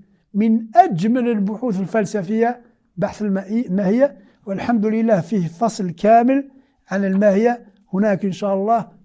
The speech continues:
نبدع أنتم وأنا في بيان هذه الماهية، وتفهمون جيدا أصالة الماهية لما، وأصالة الوجود لما.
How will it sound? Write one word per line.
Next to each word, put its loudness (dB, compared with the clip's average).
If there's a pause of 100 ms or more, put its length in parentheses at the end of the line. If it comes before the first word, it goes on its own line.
نبدع 0
أنتم 0 (460)
وأنا 2
في -2 (300)
بيان 0 (140)
هذه 2
الماهية، 0 (220)
وتفهمون -2
جيدا 0
أصالة -2
الماهية 0
لما، 2 (520)
وأصالة -2
الوجود -4
لما. -4